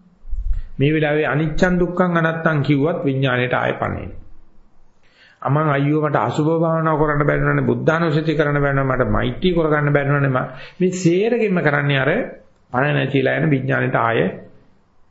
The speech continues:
විශාල සුදු රෙද්දක් එල්ල ආසනයක් පනවලා උදව් කෙරුවා වගේ. ඒ වෙලාවේදී ගෙවම් කරන්න නම් මෙතන මේ කතා කරන්නේ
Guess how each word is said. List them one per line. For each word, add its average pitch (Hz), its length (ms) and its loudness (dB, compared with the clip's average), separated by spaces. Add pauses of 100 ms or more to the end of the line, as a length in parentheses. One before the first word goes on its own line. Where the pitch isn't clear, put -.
(380)
විශාල 123 540 2
සුදු 135 240 0
රෙද්දක් 127 400 0
එල්ල 127 140 0
ආසනයක් 127 480 -2
පනවලා 123 340 0
උදව් 127 240 0
කෙරුවා 120 320 0
වගේ. - 240 -8 (360)
ඒ 143 140 -2
වෙලාවේදී 156 480 0
ගෙවම් 131 320 0
කරන්න 123 400 0
නම් 110 260 0 (580)
මෙතන 151 320 0
මේ 139 180 0
කතා 131 340 0
කරන්නේ 123 540 2